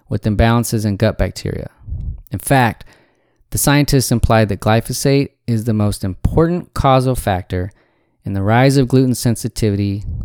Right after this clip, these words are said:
through its known effects on gut bacteria. They conclude by stating, quote, "We urge governments globally to re-examine their policy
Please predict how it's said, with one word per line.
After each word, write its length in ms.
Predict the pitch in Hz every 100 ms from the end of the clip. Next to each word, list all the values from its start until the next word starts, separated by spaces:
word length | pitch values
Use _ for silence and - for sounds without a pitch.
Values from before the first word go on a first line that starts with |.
| -
through 460 | - 127 147 160 156
its 280 | 117 110 113
known 560 | 104 107 117 131 139
effects 560 | 131 - 113 107 - -
on 220 | 104 101
gut 200 | 104 95
bacteria. 560 | 92 92 - - - - - _ _ _ _ _ _ _ _ -
They 180 | 117
conclude 540 | 123 165 160 185 120 - _ _ _ _ _ _ _ _ _ _ -
by 140 | 110
stating, 360 | 120 - 117 120
quote, 520 | - 180 165 165 - -
"We 360 | 117 139 151 -
urge 380 | 135 131 123
governments 500 | 131 120 123 113 110 -
globally 580 | - 117 127 135 135 -
to 180 | 120
re-examine 840 | 98 113 139 147 127 123 117 117 110
their 140 | 110
policy 680 | - 110 98 95 - 95